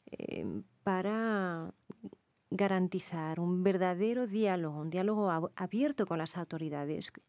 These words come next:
como decía, para tender puentes entre las instituciones del Estado y la sociedad civil. Es muy importante que haya un verdadero diálogo inclusivo, ¿eh? que involucre a todas las partes interesadas. Esto es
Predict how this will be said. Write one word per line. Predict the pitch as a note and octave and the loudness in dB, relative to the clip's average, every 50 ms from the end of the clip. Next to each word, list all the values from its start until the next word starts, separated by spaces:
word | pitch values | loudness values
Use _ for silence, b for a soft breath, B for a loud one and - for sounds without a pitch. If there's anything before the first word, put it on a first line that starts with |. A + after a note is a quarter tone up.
| _ _ _ | _ _ _
como | - E3+ E3+ E3 | -4 -2 0 0
decía, | E3 D#3+ - - F3 F3 F3+ | 0 -2 -2 -4 -4 -4 -2
para | - F3 F3 D#3+ | 0 0 0 0
tender | - - F#3+ F3+ F3 F3+ F#3+ A3+ B3+ C4+ - - _ | 2 2 4 4 6 4 4 4 2 0 -4 -8 _
puentes | - A3 G#3 G3 F3+ D#3+ - F3 E3+ F#3 - - - - - B B B B B B B B B B B B B B B B B _ _ _ - - _ | 2 2 4 4 2 0 -2 -4 -4 -2 -4 -4 -4 -6 -6 B B B B B B B B B B B B B B B B B _ _ _ -20 -6 _
entre | G3 F#3 F3 D#3 - F#3 G3 G3+ G3+ - | 2 2 2 2 2 2 2 2 2 2
las | F3 E3 - | 0 -4 -4
instituciones | F#3 D#3 - F3 E3 D#3+ D3+ - F3 F3 G#3+ B3 | -6 -6 -6 -6 -6 -6 -6 -4 0 0 2 2
del | C4 C4 | 2 2
Estado | C4+ A#3 - - - F#3+ F3+ F3+ F3+ F#3+ F#3+ G3 | 0 0 0 -2 -2 0 0 0 2 2 2 2
y | G3 | 2
la | E3+ D#3 | 0 0
sociedad | - - E3+ - F#3 E3 D#3 D3+ - | -2 -2 -4 -2 -2 -2 -2 -2 -4
civil. | - F3 D#3+ D3 D3 D3 C#3 C#3+ - _ b b b b b b b b b b b b _ _ _ _ _ _ _ _ _ _ _ _ _ _ _ _ _ _ _ _ | -4 -6 -4 -4 -4 -4 -4 -6 -10 _ b b b b b b b b b b b b _ _ _ _ _ _ _ _ _ _ _ _ _ _ _ _ _ _ _ _
Es | - G#3 G3+ G3 - - - - - - _ _ _ _ _ _ _ _ _ _ _ _ | 2 4 4 4 2 -2 -4 -6 -8 -12 _ _ _ _ _ _ _ _ _ _ _ _
muy | G#3 A3+ C4+ C#4+ B3 A3+ | 4 6 6 6 6 4
importante | F#3+ F#3+ F#3 E3+ - D#3 D3+ D3+ C#3+ E3+ D#3+ | 4 2 0 -2 -2 -4 -4 -4 -4 -6 -6
que | - F#3+ | -2 -2
haya | F#3 F3+ F#3 F#3+ | 0 0 2 2
un | F#3+ | 2
verdadero | F3+ F3 F3+ F3+ F3 G3 A3 A#3+ B3+ A3 | 0 0 0 0 0 0 0 0 -2 -2
diálogo | G3 G3 F3+ D#3+ D3+ D3 C#3+ C#3 C#3 C3+ C3+ D3+ - _ _ - | 0 0 0 0 0 -2 -4 -6 -8 -10 -12 -14 -16 _ _ -2
inclusivo, | A3+ G#3+ G3 G3 G#3+ G3+ - - - D#3+ C#3+ - - - C#3 - _ - | 0 0 0 0 -2 -4 -4 -6 -6 -6 -6 -8 -10 -12 -14 -14 _ -6
¿eh? | F3 F#3+ F#3+ | -4 -4 0
que | - F#3+ | 0 2
involucre | F3+ E3+ F3 F3+ F#3+ F3+ - F#3 E3+ | 2 4 4 4 4 2 2 0 0
a | E3 | -2
todas | - - - A3 G#3 F3+ D#3+ - D#3+ | 0 2 4 4 4 4 0 -2 -4
las | D#3 D3+ - | -6 -6 -6
partes | - E3 D#3 D#3+ E3+ - - | -6 -6 -4 -4 -4 -4 -4
interesadas. | D#3+ D3 D3+ D3+ D#3+ - - D#3 - - - - | -4 -4 -4 -6 -6 -6 -6 -6 -4 -4 -4 -4
Esto | F#3+ - - G3 | -6 -2 0 2
es | G3 G3 G3+ - | 2 2 0 -2